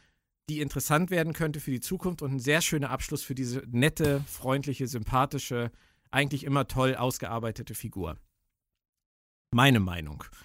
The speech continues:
Und das hat's für mich am Ende in den letzten Minuten vor dem letzten Ende, <laughs> den Szenen wieder auf der Brücke der La Sirena,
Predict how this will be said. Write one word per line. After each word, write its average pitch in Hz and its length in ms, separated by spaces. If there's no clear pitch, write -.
Und 110 120
das 156 140
hat's 185 160
für 143 140
mich 165 320
am 127 140
Ende 202 280
in 147 80
den 131 140
letzten 185 560
Minuten 160 480
vor 214 260
dem 156 160
letzten 147 380
Ende, 120 340
<laughs> - 500
den 190 140
Szenen 160 400
wieder 135 180
auf 135 140
der 139 100
Brücke 143 300
der 131 120
La 123 140
Sirena, 131 480